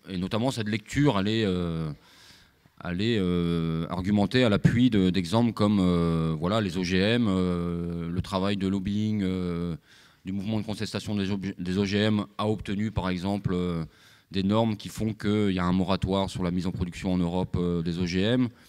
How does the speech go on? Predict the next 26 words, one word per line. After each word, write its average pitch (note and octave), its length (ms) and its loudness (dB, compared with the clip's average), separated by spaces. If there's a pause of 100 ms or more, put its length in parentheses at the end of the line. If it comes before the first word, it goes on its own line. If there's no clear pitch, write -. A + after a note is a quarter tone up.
(160)
qu'il G2 120 0
y G2 100 2
a G#2 100 4
un G2 140 4
étiquetage G2 460 -2
obligatoire G2 560 0
qui - 140 -14
permet F#2 360 0
de F2 120 0
mettre F2+ 260 -2
en F2 40 -6
place G2 300 -8
une F2 140 -8
double G2+ 240 -2
filière F#2+ 440 0
O F#2 60 -4
G F2 140 -4
M F#2+ 160 -2
sans F2 180 -8
O F2 80 0
G F2+ 120 -2
M. D3 200 0 (880)
Sur - 220 -14
la A2 100 -10
traçabilité, A2+ 800 4
euh, F2 300 2